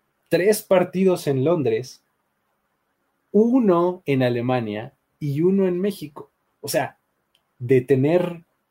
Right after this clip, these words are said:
pues, unos cuantos partidos de pretemporada, ahora la N F L está con toda esta serie de partidos en diferentes, eh, países,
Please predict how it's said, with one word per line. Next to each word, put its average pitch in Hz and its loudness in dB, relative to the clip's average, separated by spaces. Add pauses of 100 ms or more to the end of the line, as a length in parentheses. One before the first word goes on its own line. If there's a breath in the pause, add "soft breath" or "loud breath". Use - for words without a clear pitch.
(500)
pues, - -12
unos 127 -6
cuantos 120 -6
partidos 113 -6
de 110 -6
pretemporada, 98 -8
ahora 113 -6
la 95 -14
N 104 -12
F 110 -10
L 104 -4
está 98 -6
con 98 -10
toda 117 0
esta 104 -4
serie 104 -4
de 95 -2
partidos 98 -6 (360 soft breath)
en 104 -8
diferentes, 110 0
eh, 95 -4 (100)
países, 139 0